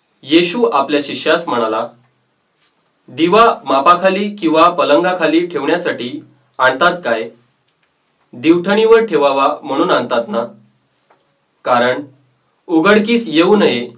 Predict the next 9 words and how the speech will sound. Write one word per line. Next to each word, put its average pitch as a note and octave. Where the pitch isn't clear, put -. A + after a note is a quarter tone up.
अशा C#3+
हेतूने F#3+
काहीही E3+
झाकलेले D#3
नसते A2+
आणि D3+
प्रसिद्धीस E3+
येऊ D#3
नये A#2